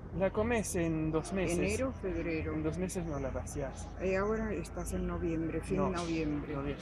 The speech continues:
Speaker 1: diciembre, enero, febrero. No, si era
Speaker 2: Te
Speaker 1: veintis-
Speaker 2: tomas una chiquita de estas, no sé,
Speaker 1: No,
Speaker 2: no
Speaker 1: hace,
Speaker 2: hay
Speaker 1: espera.
Speaker 2: chiquita de Natura.
Speaker 1: No, eh, esta vence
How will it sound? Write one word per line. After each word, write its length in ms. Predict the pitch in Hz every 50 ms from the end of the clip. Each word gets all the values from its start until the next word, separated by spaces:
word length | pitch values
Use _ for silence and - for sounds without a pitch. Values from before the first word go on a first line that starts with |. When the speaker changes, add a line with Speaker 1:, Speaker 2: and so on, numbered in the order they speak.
| -
Speaker 1:
diciembre, 580 | 151 151 - - 196 196 208 190 170 208 190 -
enero, 300 | - 143 147 147 151 147
febrero. 480 | 131 - 135 131 131 120 117 131 123 - - - 117 120 - - - - - - - - - - - - - - 131
No, 420 | 143 143 143 143 135 123 117 - - - -
si 260 | - - - 175 185
era 320 | 190 208 208 202 196 185 175
Speaker 2:
Te 80 | 175 170 175
Speaker 1:
veintis- 240 | 170 160 165 165 165
Speaker 2:
tomas 380 | 247 247 254 269 277 - -
una 260 | 254 240 233 220 208 202
chiquita 480 | - 220 190 208 220 202 - 208 202
de 120 | 190 196 185
estas, 440 | 180 180 - - - 170 175 -
no 160 | - 180 175 175
sé, 240 | - - 196 190
Speaker 1:
No, 120 | 196 208 208
Speaker 2:
no 40 | 196
Speaker 1:
hace, 260 | 196 214 226 226 214
Speaker 2:
hay 60 | 180 175
Speaker 1:
espera. 380 | 170 - - 165 151 143 180 156
Speaker 2:
chiquita 100 | 165 175 165
de 120 | 165 170
Natura. 380 | 165 170 170 165 - 180 165 170
Speaker 1:
No, 320 | 196 220 208 180 165 143 -
eh, 360 | - 180 180 175 175 180 - -
esta 320 | 208 240 220 - - 202
vence 540 | 190 208 220 220 214 - - 226 214 220 214